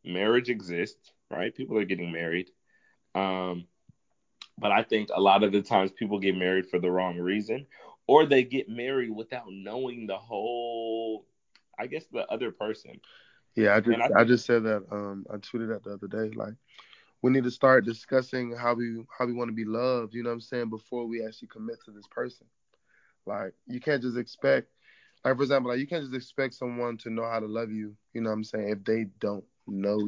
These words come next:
Speaker 2: you. You know what I'm saying? Like, that's not gonna work. It's impossible. <laughs>
Speaker 1: Yeah, bro, that's, like, crazy.
Speaker 2: Correct. So it's like, I don't know, but it's like, to me though, it's like, if you think about it,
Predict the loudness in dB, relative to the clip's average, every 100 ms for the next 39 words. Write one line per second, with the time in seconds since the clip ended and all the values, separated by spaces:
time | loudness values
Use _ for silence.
0 | -4 -6 -8 -12 _ _ _ 6 8 8
1 | 6 4 4 4 2 2 -4 _ -20 _
2 | _ -6 -2 -2 -2 -2 -4 -4 _ _
3 | _ _ _ -20 -20 -20 -10 -6 -4 2
4 | 0 0 -10 -14 -18 _ _ _ _ _
5 | _ _ -12 -10 -12 -6 -4 0 -2 -2
6 | -14 -14 -14 -16 -20 -20 0 2 2 0
7 | -2 0 0 2 0 0 -4 -4 -2 -2
8 | -4 -10 -16 2 8 10 8 2 -2 0
9 | 0 -2 -10 -20 _ _ -4 2 6 6
10 | 4 0 _ -16 -2 0 2 0 0 -2
11 | -2 -4 -6 -8 -8 -8 -8 -8 -8 -10
12 | -8 -8 -8 -10 -12 -8 -6 -8